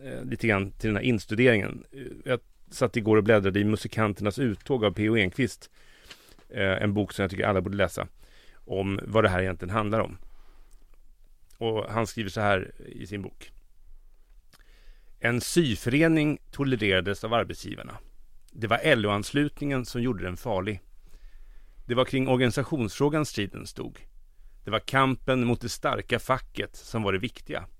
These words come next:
Kampen mot den sa-, centralt organiserade och centralt styrda fackföreningsrörelsen. Den strid som då och senare iklädde sig en så skön och frihetlig retorik.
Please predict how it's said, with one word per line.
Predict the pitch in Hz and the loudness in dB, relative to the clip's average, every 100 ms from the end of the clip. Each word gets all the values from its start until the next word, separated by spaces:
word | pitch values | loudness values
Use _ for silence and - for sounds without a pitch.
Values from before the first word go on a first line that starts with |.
| - - - - - - | -18 -16 -18 -16 -16 -14
Kampen | - 135 135 127 143 | -2 0 2 0 0
mot | 135 117 | 0 0
den | 131 123 | 0 0
sa-, | - 127 131 | 2 4 4
centralt | - 139 131 - 143 147 139 | 2 -2 -2 2 4 4 4
organiserade | 143 143 143 - 101 98 107 110 | 0 2 0 0 2 2 2 -2
och | - | -8
centralt | - 127 - 95 98 | -6 -6 -2 -2 -2
styrda | - 139 104 90 | -4 -4 -2 -4
fackföreningsrörelsen. | - 113 - 92 92 123 123 117 - - - - - - - | -6 -10 -10 -12 -6 -2 -2 -2 -8 -10 -14 -16 -16 -16 -8
Den | 117 104 | -6 -6
strid | - 131 135 127 | -6 -2 -2 -2
som | - 113 | -2 0
då | 120 139 143 | 2 2 2
och | - 110 | -2 -6
senare | - 139 98 92 98 | -2 -2 0 -2 -2
iklädde | 135 110 - 113 113 | -2 -4 -4 -4 -4
sig | 113 107 92 90 - - | -4 -2 -2 -4 -14 -16
en | - | -12
så | 98 123 | -6 -6
skön | - 123 120 110 | 4 6 6 4
och | 101 - | -2 -8
frihetlig | - 123 92 98 95 107 | -6 -8 -2 -2 -2 -4
retorik. | 95 - 104 117 - - | -4 -6 -8 -8 -10 -16